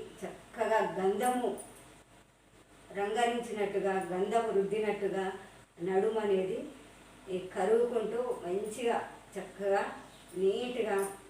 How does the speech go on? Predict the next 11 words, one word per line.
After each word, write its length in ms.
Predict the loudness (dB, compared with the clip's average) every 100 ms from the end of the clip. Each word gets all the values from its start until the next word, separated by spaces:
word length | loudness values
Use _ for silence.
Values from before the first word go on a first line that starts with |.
| -20 -20 -20 -14
ఒక, 340 | -4 -4 -4 -8 -16 -20 -20 -20 -20 -8
ఆ, 100 | -6 -4 -4 -6 -6 -6 -10 -12 -18 -20 -20 -20 -14
బాపు 560 | -2 2 2 2 2 2
బొమ్మ 180 | 2 0
అంటారు 400 | 0 0 -2 0
చూడండి, 380 | 0 -2 -4 -8 -6
బాపు 280 | -4 -2 -2
బొమ్మ, 380 | 0 -2 -4 -8 -14 -20 -20 -20 -20 -6
బాపు 360 | 0 0 0 0
బొమ్మలాగా 600 | 2 2 2 0 0 0
తయారవుతుందన్నమాట. 920 | 0 0 -2 -4 -8 -6 -6 -4 -8